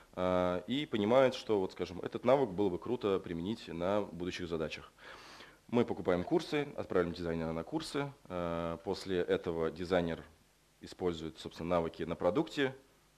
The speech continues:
и профит, дизайнер счастлив, э, а на продукте, э, он успел закрепить свои навыки, ну, собственно, продукт тоже счастлив, потому что у него, э, есть, э, новая фича,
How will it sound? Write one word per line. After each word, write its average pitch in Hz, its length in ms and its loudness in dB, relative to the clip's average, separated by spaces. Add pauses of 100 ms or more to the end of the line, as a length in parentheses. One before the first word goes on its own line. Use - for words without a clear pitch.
и 82 240 -8 (260)
профит, 107 400 0
дизайнер 90 400 -2
счастлив, 147 400 -2 (480)
э, 82 460 -2 (160)
а 82 120 -4
на 82 140 -4
продукте, 92 680 -2
э, 78 520 -8
он 87 140 -6
успел 92 340 -6
закрепить 87 400 -14
свои - 260 -12
навыки, 76 340 -8 (600)
ну, 80 160 -10
собственно, 82 340 -6 (380)
продукт 101 240 4
тоже 92 160 -2
счастлив, - 360 2
потому 90 300 -2
что 87 280 -2
у 82 100 -6
него, 92 460 2 (120)
э, 80 340 -8 (120)
есть, 82 460 -8 (400)
э, 80 500 -10 (1400)
новая 85 200 -2
фича, - 300 -10